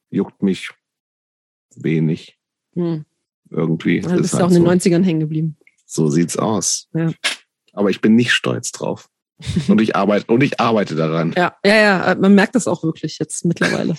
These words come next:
Speaker 1: <laughs> Gut.
Speaker 2: In, in,
Speaker 1: Das
Speaker 2: in
Speaker 1: freut
Speaker 2: den
Speaker 1: mich.
Speaker 2: sechzig Folgen oder wo, wie viel, bei
Speaker 1: <laughs>
Speaker 2: wo seid, was seid ihr jetzt? Bei wie
Speaker 1: Äh,
Speaker 2: viel?
Speaker 1: du bist, wirst Folge sechsundsechzig.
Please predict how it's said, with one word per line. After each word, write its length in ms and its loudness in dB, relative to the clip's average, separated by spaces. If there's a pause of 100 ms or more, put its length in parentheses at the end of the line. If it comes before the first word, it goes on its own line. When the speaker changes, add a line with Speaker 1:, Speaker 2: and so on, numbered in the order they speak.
Speaker 1:
<laughs> 140 -6
Gut. 400 -2
Speaker 2:
In, 180 4
in, 140 -2 (400)
Speaker 1:
Das 160 2
Speaker 2:
in 40 0
Speaker 1:
freut 300 2
Speaker 2:
den 120 8
Speaker 1:
mich. 60 6
Speaker 2:
sechzig 340 4
Folgen 320 6
oder 200 4
wo, 240 2
wie 100 2
viel, 220 4
bei 240 2
Speaker 1:
<laughs> 0 -
Speaker 2:
wo 140 4
seid, 320 2
was 100 -4
seid 220 -4
ihr 120 0
jetzt? 380 -6
Bei 100 -4
wie 60 -2
Speaker 1:
Äh, 20 -2 (200)
Speaker 2:
viel? 120 -6
Speaker 1:
du 120 0
bist, 280 -2
wirst 300 -2
Folge 320 0
sechsundsechzig. 800 -4